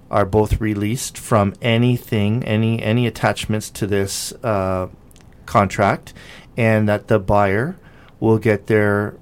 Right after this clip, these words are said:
uh, deposit back. And then the third is a court order that they do not, nobody signs a release. It did not close, and it has to go to court and be ordered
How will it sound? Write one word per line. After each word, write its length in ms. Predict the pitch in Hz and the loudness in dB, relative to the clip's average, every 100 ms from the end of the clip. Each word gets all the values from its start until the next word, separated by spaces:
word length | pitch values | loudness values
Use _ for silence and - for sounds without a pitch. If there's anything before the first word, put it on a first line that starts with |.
| - | -6
uh, 260 | 107 101 98 | -2 -2 -2
deposit 640 | - - 107 98 101 - | -6 0 2 2 -2 -4
back. 380 | 220 226 - - - - - - - - | -4 -4 -6 -14 -20 -20 -20 -20 -20 -6
And 200 | 131 120 | 2 6
then 120 | 127 | 8
the 80 | 127 | 6
third 380 | - 170 170 165 | 6 4 4 4
is 260 | 151 131 117 | 2 2 2
a 60 | |
court 300 | 123 - 120 117 | 0 4 6 6
order 320 | 113 95 82 | 4 4 -2
that 200 | 98 - - 120 | -2 -4 -10 -2
they 220 | 113 117 | 2 2
do 340 | 98 110 185 226 | 0 2 2 4
not, 320 | 156 80 78 - | 4 2 -2 2
nobody 420 | 127 196 185 131 | 6 6 4 2
signs 460 | - 113 101 95 | 0 0 2 0
a 60 | 98 | -4
release. 500 | 90 87 90 107 - | -4 -4 -6 -6 -4
It 160 | 101 - | -4 0
did 180 | 165 | 2
not 240 | 170 123 - | 4 0 -2
close, 420 | - 92 95 104 | -2 0 0 0
and 200 | 113 120 | -2 0
it 120 | 117 | 0
has 220 | 117 120 - | 0 0 -2
to 60 | |
go 140 | 117 110 | 0 0
to 80 | |
court 380 | 107 - 87 - | 0 -2 -2 -2
and 120 | 107 95 | -4 -4
be 140 | 110 | -4
ordered 520 | 110 113 110 98 90 | 2 2 4 2 -2